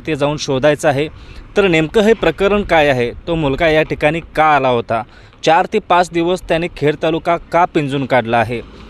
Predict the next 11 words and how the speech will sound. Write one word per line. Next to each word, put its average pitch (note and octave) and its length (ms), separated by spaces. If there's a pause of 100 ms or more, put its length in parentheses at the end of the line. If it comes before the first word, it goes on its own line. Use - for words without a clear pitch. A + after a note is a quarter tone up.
(160)
या F3 100
सर्व F#3+ 280
प्रश्नांची F#3+ 500
उत्तरं F3+ 340 (100)
खरं D3+ 220
तर E3+ 80
हा E3 140
मुलगा D3 360
सापडल्यानंतरच D3+ 920
मिळणार B2+ 260
आहेत. A2+ 140